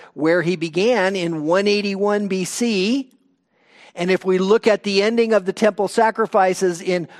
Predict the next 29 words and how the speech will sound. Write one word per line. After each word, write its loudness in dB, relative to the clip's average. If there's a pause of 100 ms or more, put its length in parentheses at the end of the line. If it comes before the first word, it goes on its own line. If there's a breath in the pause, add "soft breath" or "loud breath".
(100)
one 0
seventy-one 2
B -2
C, 0
which -4
is -6
the 0 (340 loud breath)
general 2
time 0
frame 0
we're -2
speaking -2
about 0
here, 0
a -2
little 2
past 0
that, -4
and -10
we'll -4
illuminate -8
on -10
that, -10 (500 soft breath)
he's 0
now 2
about 2
sixteen -2
years 0
old. 2